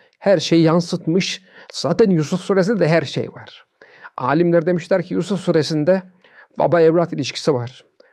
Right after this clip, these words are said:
Karı koca ilişkisi var. Efendi köle ilişkisi var. Tebaa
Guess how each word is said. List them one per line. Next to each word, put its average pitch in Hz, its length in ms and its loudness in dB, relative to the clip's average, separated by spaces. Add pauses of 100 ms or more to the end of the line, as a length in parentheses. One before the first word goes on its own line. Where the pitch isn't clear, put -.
(140)
Karı 165 240 0
koca 156 220 0
ilişkisi 143 480 -4
var. 120 280 -4 (280)
Efendi 170 380 -4
köle 156 240 -2
ilişkisi 170 460 -4
var. 139 300 -4 (320)
Tebaa 180 640 0